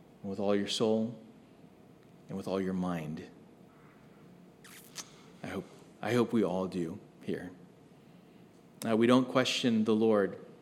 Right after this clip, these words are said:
from an insincere heart to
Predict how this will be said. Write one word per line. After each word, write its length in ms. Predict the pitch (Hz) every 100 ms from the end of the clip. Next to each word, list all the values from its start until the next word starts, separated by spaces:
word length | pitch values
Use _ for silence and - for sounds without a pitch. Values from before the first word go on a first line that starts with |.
| - - - - - - - - - - - -
from 180 | 113
an 80 | 107
insincere 680 | 113 120 - 107 - 110 98
heart 540 | - 98 - - - - - - - - - - - - - - - - - - - -
to 360 | - 113 104